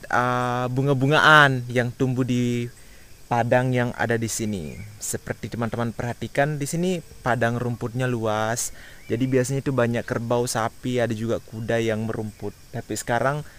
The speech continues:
karena sudah ada yang selesai potong padi, jadi tuh pada lari ke sana itu sapinya, ya. Nah, kita mau menunjukkan nih bagaimana sih bunga yang saya maksud tadi.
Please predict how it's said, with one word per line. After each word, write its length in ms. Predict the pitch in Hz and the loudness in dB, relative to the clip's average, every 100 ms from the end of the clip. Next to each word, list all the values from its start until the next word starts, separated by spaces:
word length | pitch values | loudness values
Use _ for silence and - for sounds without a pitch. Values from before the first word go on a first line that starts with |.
| - - - | -20 -20 -10
karena 320 | 107 117 120 | -4 -2 -2
sudah 560 | - 113 117 110 107 | -4 0 2 4 2
ada 240 | 98 113 113 | 0 2 2
yang 320 | 113 110 113 | 2 0 -4
selesai 320 | 113 110 113 | -4 -4 -4
potong 320 | - 110 107 | -6 -4 -4
padi, 240 | 110 135 135 | -2 -2 0
jadi 320 | 113 107 104 - - - - - | 0 0 -6 -10 -20 -20 -16 -6
tuh 160 | 131 | -4
pada 240 | 117 120 117 | -4 -4 -4
lari 240 | 120 - | -4 -6
ke 80 | 131 | -6
sana 400 | 120 117 127 135 | -6 -6 -4 -4
itu 160 | 127 135 | -2 0
sapinya, 400 | 139 - 139 143 | 0 0 0 2
ya. 240 | 127 131 139 - - - - - - | 2 0 -4 -16 -20 -20 -20 -20 -6
Nah, 400 | 170 185 160 127 - - | 4 8 8 4 -6 -4
kita 240 | 131 143 | 2 2
mau 160 | 139 143 139 | 4 2 2
menunjukkan 480 | 139 127 131 131 | 0 0 2 2
nih 160 | 127 117 | 2 0
bagaimana 560 | 107 107 110 113 113 127 | 0 0 0 0 0 -2
sih 240 | 127 123 | -2 -4
bunga 400 | 117 123 127 127 | -4 -2 0 2
yang 240 | 120 113 | 0 -2
saya 160 | 113 113 | -4 -4
maksud 240 | 107 - | -4 -6
tadi. 400 | 107 101 92 92 | -4 -2 -2 -8